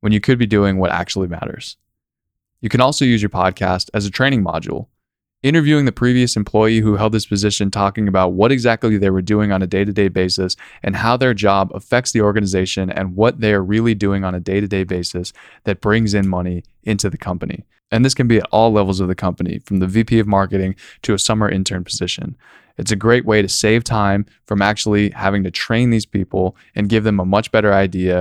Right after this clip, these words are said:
of what they're supposed to be doing on a day-to-day basis that they can constantly go back and refer to in the future.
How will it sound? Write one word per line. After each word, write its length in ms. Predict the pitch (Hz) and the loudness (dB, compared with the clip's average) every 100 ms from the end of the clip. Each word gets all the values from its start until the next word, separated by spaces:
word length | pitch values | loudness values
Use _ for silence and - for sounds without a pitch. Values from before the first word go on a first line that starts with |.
| - | -2
of 160 | 98 101 | -6 -2
what 280 | 104 113 | 0 2
they're 140 | 113 101 | 0 -2
supposed 400 | - - 107 - | -4 -4 -4 -2
to 60 | |
be 80 | 107 | -2
doing 240 | 98 95 92 | -2 -2 -4
on 100 | 92 | -4
a 60 | |
day-to-day 400 | 90 92 92 92 | -4 -2 -2 -2
basis 520 | 87 90 87 90 90 - _ - | -2 -4 -4 -6 -8 -12 _ -4
that 220 | 107 110 | -2 2
they 120 | 110 | 0
can 160 | 110 104 | 0 -4
constantly 540 | - 120 123 123 110 | 0 -2 0 0 0
go 200 | 104 107 | 2 2
back 320 | 101 95 92 - | 4 2 0 -4
and 120 | 92 | -8
refer 300 | 92 95 92 | -6 -4 -4
to 280 | - 90 90 | -2 -4 -4
in 80 | 87 | -6
the 60 | |
future. 480 | - 104 - 85 | -2 -2 -2 -6